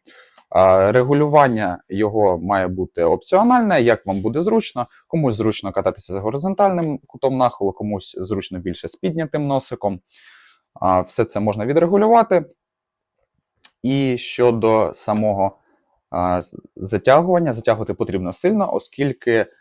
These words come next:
пластикова частина на сидінні – Має, е,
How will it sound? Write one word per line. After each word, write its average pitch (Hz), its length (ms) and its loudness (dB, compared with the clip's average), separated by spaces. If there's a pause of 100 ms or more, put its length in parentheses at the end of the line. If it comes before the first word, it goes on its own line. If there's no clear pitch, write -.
(160)
пластикова 107 480 4
частина 101 460 -2
на 98 200 0
сидінні – 160 580 -4 (380)
Має, 107 720 2
е, 90 520 -2